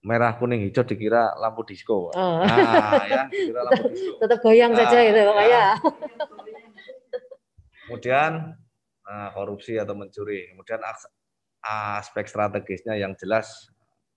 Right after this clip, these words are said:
Speaker 1: merusak generasi bangsa ya,
Speaker 2: Iya.
Speaker 1: yang seharusnya jadi jenderal malah hilang semua ya.
Speaker 2: Cita-citanya akhirnya
Speaker 1: Cita-citanya
Speaker 2: gugur semua.
Speaker 1: gugur semua.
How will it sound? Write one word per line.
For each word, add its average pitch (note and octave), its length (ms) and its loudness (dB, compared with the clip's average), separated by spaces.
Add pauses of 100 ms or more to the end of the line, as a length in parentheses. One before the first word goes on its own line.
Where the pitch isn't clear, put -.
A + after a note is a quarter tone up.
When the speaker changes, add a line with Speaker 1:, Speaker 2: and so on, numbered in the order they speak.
(280)
Speaker 1:
merusak G#2 520 -2
generasi F#2+ 400 -4
bangsa F2+ 640 -6
ya, F#2+ 200 -4
Speaker 2:
Iya. G#2+ 120 -4
Speaker 1:
yang G#2 80 -6
seharusnya G2+ 520 -4
jadi F#2+ 720 -8 (880)
jenderal A2 680 0
malah G2 480 -6
hilang F#2+ 480 -6
semua F#2+ 480 -12 (260)
ya. G#2+ 320 -8 (240)
Speaker 2:
Cita-citanya G#3 800 -2
akhirnya F#3+ 80 0 (160)
Speaker 1:
Cita-citanya B3 280 0 (120)
Speaker 2:
gugur A#3 160 6
semua. G#3 320 0 (160)
Speaker 1:
gugur D#3 200 6
semua. C3 360 2